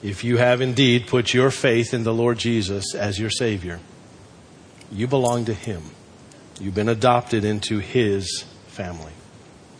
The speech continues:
And oh, how we need Him moment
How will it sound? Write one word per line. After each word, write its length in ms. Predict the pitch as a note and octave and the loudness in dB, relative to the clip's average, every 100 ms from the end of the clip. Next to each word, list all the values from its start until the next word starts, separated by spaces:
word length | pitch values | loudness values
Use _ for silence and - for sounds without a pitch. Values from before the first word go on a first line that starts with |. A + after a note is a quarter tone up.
| - - - - - - - - - - - - - - - - | -20 -20 -20 -20 -20 -20 -20 -20 -20 -20 -20 -20 -20 -20 -20 -10
And 200 | G#2+ G#2 - | -6 -4 2
oh, 300 | A2+ A#2 A#2+ | 4 4 2
how 300 | G#2+ A#2 A2+ | 2 2 2
we 160 | A#2+ | 0
need 320 | A2 G#2+ G#2 | 0 -2 -4
Him 340 | - G2 F#2+ F#2+ | -4 -8 -6 -4
moment 560 | G#2 G#2+ A#2+ B2+ - | -2 -2 -2 -4 -8